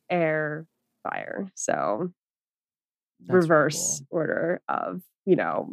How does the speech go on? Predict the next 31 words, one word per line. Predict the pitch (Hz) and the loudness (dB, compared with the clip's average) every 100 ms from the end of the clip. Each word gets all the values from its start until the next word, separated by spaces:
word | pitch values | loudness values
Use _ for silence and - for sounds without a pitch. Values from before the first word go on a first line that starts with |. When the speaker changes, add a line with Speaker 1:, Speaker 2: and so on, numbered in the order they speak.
| - | 0
Speaker 1:
what | 175 | 2
we | 143 170 | 4 2
see | - | 2
in | 147 | 0
the | - | 0
intro. | - - - 65 - - - - _ - | -2 -4 -4 -4 -6 -8 -20 -20 _ -4
So, | - 147 - 180 - _ 147 127 | 0 2 0 -6 -10 _ -12 -2
fun | 226 208 | 0 2
Speaker 2:
Mm-hmm. | |
Speaker 1:
facts. | - - - - | 0 -4 -14 -2
<laughs> | 247 277 - - 269 311 - 311 | 4 4 2 -2 4 4 4 4
Speaker 2:
And | 226 | 6
there's | 247 254 | 6 6
also | 247 247 320 | 6 6 6
that | 302 240 | 6 6
moment | 170 175 185 180 - | 6 6 6 4 4
where, | 151 160 151 151 | 6 8 8 8
um, | 151 143 135 127 123 _ _ _ | 6 6 6 0 -8 _ _ _
like, | - 156 147 - | 2 4 4 6
the, | 147 139 127 - - | 8 8 6 -2 0
the | 156 | 0
chunks | - 160 165 175 | 2 0 2 2
of | 147 | 4
rock | 143 147 | 4 6
that | 139 | 4
are | |
flying | 135 131 131 | 4 2 4
around | 135 131 | 4 2
him, | 143 147 147 160 - _ _ | 2 2 2 0 -6 _ _
he, | - 226 220 | 2 6 6
like, | 190 208 170 | 6 4 4